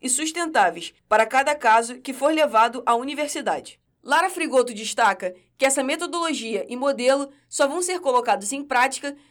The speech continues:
graças ao apoio da financiadora de estudos e projetos, a finep,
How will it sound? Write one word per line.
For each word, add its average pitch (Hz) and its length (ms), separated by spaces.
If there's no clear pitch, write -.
graças 311 360
ao 311 100
apoio 254 340
da 233 100
financiadora 277 840
de 254 120
estudos 349 480
e 349 60
projetos, 269 600
a 240 100
finep, 240 580